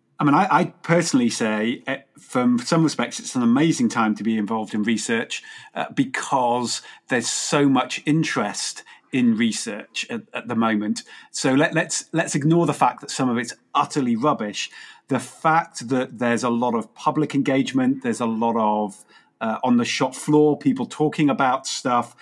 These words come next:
I think it's really good just for getting people thinking about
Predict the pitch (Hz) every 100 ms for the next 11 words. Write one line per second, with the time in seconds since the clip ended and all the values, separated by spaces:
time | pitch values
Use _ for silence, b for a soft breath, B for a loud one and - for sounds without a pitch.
0 | B B - 147 160 143 143 127 135 143
1 | 127 117 139 110 - 139 127 - 117 -
2 | - 143 120 143 120 - 143 - 113 -
3 | 147 127 123 117 113 113